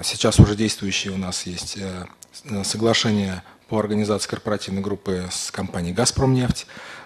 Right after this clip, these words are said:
Э, на стадии подписания соглашения также с компанией пао "Н К Башнефть". Э, также есть у нас договорённости с, э, Уралнефтепрод-, "Лукойл", "Уралнефтепродукт", э, иммунопрепарат, э, "Сибур" и другие компании. Э,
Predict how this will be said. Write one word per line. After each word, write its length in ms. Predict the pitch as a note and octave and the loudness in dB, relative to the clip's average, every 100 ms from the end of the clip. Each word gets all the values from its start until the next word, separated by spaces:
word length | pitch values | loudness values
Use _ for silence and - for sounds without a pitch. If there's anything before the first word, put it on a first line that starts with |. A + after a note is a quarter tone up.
| - | -8
Э, 140 | G2 | -2
на 100 | G#2 | 0
стадии 240 | A2+ C#3 A2+ | 2 2 0
подписания 420 | F#2 - - F#2+ | -4 -6 -4 -2
соглашения 460 | - G#2 F#2+ G2 F2+ | -2 -4 -4 -4 -8
также 300 | F2 F2 F2 | -10 -8 -8
с 280 | - - - | -6 -8 -6
компанией 500 | G2 F#2 F2+ F2 E2+ - | -6 -4 -4 -4 -6 -6
пао 260 | G2 F#2 F2 | -4 -2 -4
"Н 160 | F2 | -6
К 140 | F2 E2+ | -6 -6
Башнефть". 640 | E2+ - A#2+ C3+ G#2+ - - - - - - | -4 2 4 8 8 6 -10 -16 -16 -18 -10
Э, 240 | G2 F#2 F2+ | -6 -4 -2
также 300 | B2+ B2 G#2+ | 0 0 2
есть 260 | A2 - G2 | 2 2 -2
у 20 | |
нас 100 | F#2 | -2
договорённости 760 | F#2+ G#2+ G#2+ G#2+ G2 - F#2 F2+ | 0 2 4 2 0 -4 -6 -4
с, 260 | - - | -4 -4
э, 260 | G2 F#2 F2+ F2 F2 - - | -6 -6 -6 -10 -14 -18 0
Уралнефтепрод-, 680 | A#2 G#2+ G2+ - - G2+ - | 2 4 2 -2 -6 -8 -2
"Лукойл", 420 | C#3+ C#3 A#2+ G#2 | 0 4 4 4
"Уралнефтепродукт", 920 | A2 G2+ G2 - - C#3 D#3+ E3 - - - - - | 0 0 -2 -4 2 4 6 4 0 -18 -20 -20 -10
э, 200 | G#2+ G2+ G#2+ | -6 -4 6
иммунопрепарат, 920 | D3+ F3 D3+ D3 C3+ C3+ C3 - - - - - | 10 10 10 6 6 4 4 2 -10 -18 -16 -8
э, 260 | G#2 G2+ F#2+ | -4 -2 0
"Сибур" 480 | - C#3+ E3 D#3+ D#3+ | 2 8 10 10 8
и 60 | |
другие 320 | B2+ B2+ B2 A2+ | 4 4 4 2
компании. 640 | G#2+ G#2+ F3+ D#3+ A#2 G2+ - - - | 0 0 0 2 0 -4 -12 -20 -10
Э, 300 | G#2+ G2+ G2 | -4 -2 -2